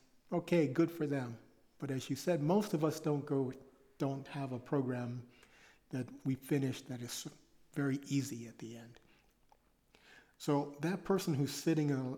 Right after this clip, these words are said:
in the lab and they're just banging their head against the wall. Again, this is my personality, but there's someone who knows about you.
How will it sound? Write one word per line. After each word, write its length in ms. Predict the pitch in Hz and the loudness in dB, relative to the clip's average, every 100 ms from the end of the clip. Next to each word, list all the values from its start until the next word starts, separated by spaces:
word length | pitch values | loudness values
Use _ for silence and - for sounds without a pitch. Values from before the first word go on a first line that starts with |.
| - | -6
in 100 | 135 | -4
the 80 | 131 | -2
lab 440 | 120 120 104 98 - | -4 -6 -8 -12 -12
and 160 | 120 | -10
they're 220 | 127 127 120 | -6 -6 -4
just 360 | 151 135 123 110 | -2 -2 -4 0
banging 360 | 147 156 147 | 2 4 2
their 120 | 131 | 0
head 200 | 123 139 | -2 -2
against 480 | 135 120 123 123 - | -2 -2 -6 -8 -10
the 80 | 127 | -10
wall. 480 | 120 123 113 110 - _ _ _ _ _ _ _ _ _ _ _ _ _ _ _ _ - - - - - - - - - - - | -8 -6 -8 -10 -18 _ _ _ _ _ _ _ _ _ _ _ _ _ _ _ _ -20 -20 -20 -20 -20 -20 -20 -20 -20 -20 -6
Again, 320 | 151 131 180 156 | -4 4 6 6
this 180 | 156 | 4
is 80 | 139 | 2
my 160 | 147 160 | 2 2
personality, 880 | 160 135 - 127 156 131 - - - - _ | 4 0 0 0 0 0 -6 -16 -20 -20 _
but 360 | 135 131 135 - - - _ _ _ _ _ _ _ _ _ _ _ _ _ _ _ _ _ | -8 -4 -4 -8 -20 -20 _ _ _ _ _ _ _ _ _ _ _ _ _ _ _ _ _
there's 240 | 117 202 196 | 2 2 2
someone 500 | - 214 208 143 131 | 2 4 6 4 2
who 140 | 123 | 0
knows 460 | 135 139 156 151 135 | 2 6 8 6 4
about 360 | 120 139 135 139 | 0 2 0 -2
you. 140 | 101 | -10